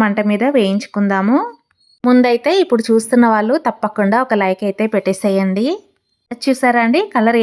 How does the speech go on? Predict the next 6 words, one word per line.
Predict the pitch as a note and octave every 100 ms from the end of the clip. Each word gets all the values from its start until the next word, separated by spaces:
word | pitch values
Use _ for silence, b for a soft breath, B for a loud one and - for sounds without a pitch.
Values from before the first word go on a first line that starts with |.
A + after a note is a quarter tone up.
| G#3+
ఎంతగా | G#3+ A3 A3+ A#3 A3+
మారిపోయింది, | G#3+ A3 A3+ A3 A3 A3+ F#4+ B4 _ _ _ _ -
మంచి | C4 C4+ C#4+ D#4 A#3+
గోల్డెన్ | A#3+ A3+ A#3 A3+
కలర్ | A3 G#3
వచ్చింది | G#3 A3+ G#3+